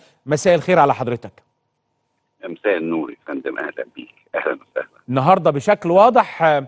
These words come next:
Speaker 1: سيادة الرئيس كلام واضح على التعليم، كلام واضح على، آه، آه، آه، الخطة اللي الدولة حطتها بقى لها أربع خمس سنين بتشتغل عليها، النهاردة وصلنا أو بنصل للنتيجة اللي احنا كنا نتمناها واللي كان الجميع بيشكك فيها.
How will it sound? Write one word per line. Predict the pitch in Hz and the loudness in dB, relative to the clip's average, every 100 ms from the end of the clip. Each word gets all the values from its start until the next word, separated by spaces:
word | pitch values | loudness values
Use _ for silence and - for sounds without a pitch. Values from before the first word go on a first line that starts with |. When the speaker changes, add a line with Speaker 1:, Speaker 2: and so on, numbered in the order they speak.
| _ _ _ _ _ - | _ _ _ _ _ -4
Speaker 1:
سيادة | 180 180 | -4 -2
الرئيس | 160 208 | -2 -2
كلام | - 202 220 | 2 2 4
واضح | 254 202 143 | 2 2 0
على | 160 | -2
التعليم، | 156 143 127 156 214 226 220 _ _ - | -2 -2 0 2 2 0 -6 _ _ -2
كلام | 151 165 | 0 4
واضح | 190 202 147 | 4 4 2
على، | 156 202 | 2 4
آه، | 196 - _ _ - | 2 -2 _ _ -4
آه، | 143 139 139 127 - 123 | -2 0 -2 -6 -6 -12
آه، | |
الخطة | 131 - 262 - | -4 0 2 2
اللي | 190 | 0
الدولة | 156 214 190 | 2 2 2
حطتها | 170 165 214 175 | -2 -4 -4 -2
بقى | 175 | 0
لها | 185 170 | 2 0
أربع | 185 165 | 0 0
خمس | 190 175 170 | 0 -4 -4
سنين | 180 | -10
بتشتغل | - 190 180 | -4 -2 0
عليها، | 170 202 175 _ - | 2 0 -2 _ -10
النهاردة | 139 151 185 170 175 - _ | -2 2 4 4 -2 -2 _
وصلنا | 135 151 196 196 190 185 - _ | -4 0 2 2 2 -2 -4 _
أو | 139 147 | -2 -2
بنصل | 131 151 208 - 175 | 0 0 0 0 -4
للنتيجة | 156 143 202 165 | -4 -2 0 2
اللي | 175 | 0
احنا | 165 160 | -2 -4
كنا | 175 165 | -6 -6
نتمناها | 151 147 147 156 185 180 - _ - | -6 -4 -4 -2 -2 -2 -8 _ -6
واللي | 160 165 | -2 2
كان | 220 214 | 2 2
الجميع | 180 175 175 226 233 | 2 2 2 2 2
بيشكك | 175 160 190 185 143 | 0 -2 -4 -6 -8
فيها. | - 123 90 | -8 -10 -10